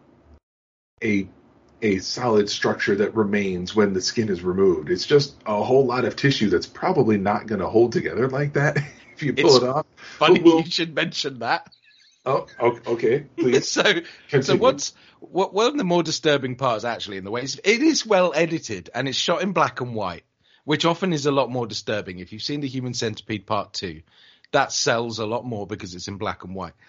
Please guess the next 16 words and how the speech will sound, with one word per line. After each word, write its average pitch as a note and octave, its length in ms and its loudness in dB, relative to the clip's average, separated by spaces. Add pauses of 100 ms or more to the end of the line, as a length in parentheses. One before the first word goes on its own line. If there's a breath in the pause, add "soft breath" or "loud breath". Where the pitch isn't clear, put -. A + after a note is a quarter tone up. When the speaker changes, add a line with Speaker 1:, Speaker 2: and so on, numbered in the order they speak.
(420 loud breath)
Speaker 2:
Um, A#2 400 0 (480)
so D3+ 240 2
they've C#3+ 200 2
done E3 200 2
this D3 140 -2
peeling D3 420 0
scene, A#2 180 -6
and C3+ 160 -4
then D3 140 0
there D3 140 4
is C3+ 100 2
a - 60 0
hand, C#3 500 -2 (240)
uh, A2 260 -2 (460)
you A#2 80 -10
know F#2 180 -12